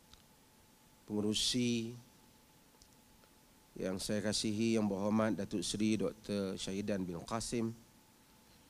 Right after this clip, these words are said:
juga Datin Seri yang dikasihi Ketua Setiausaha Kementerian Datuk Seri Rosida,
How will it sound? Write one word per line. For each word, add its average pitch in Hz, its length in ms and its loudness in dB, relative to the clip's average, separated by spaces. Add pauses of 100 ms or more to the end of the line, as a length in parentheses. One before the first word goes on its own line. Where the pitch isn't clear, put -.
(360)
juga 104 240 2
Datin 101 400 -2
Seri 117 480 0 (1700)
yang 101 320 4 (720)
dikasihi 110 800 0
Ketua 107 320 -2
Setiausaha 101 480 -2
Kementerian 104 880 0
Datuk 98 320 -4
Seri 98 400 -2
Rosida, 110 640 0